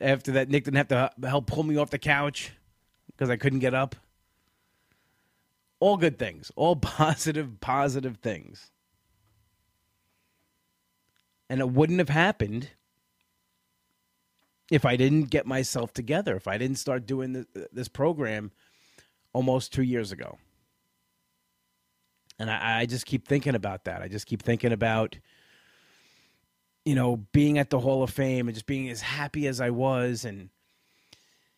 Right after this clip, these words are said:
and you know, Sunday morning, too, I, I weighed in,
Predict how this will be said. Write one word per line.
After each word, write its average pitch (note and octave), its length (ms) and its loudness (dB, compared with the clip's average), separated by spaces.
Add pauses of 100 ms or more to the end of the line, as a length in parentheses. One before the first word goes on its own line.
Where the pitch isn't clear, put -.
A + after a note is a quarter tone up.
(280)
and E3 80 0
you G3 80 4
know, G#3+ 240 2 (100)
Sunday G#3+ 420 2
morning, G#3 340 0
too, A3+ 160 -2
I, E3+ 80 6
I C#3+ 160 2
weighed D#3 300 2
in, E3+ 280 0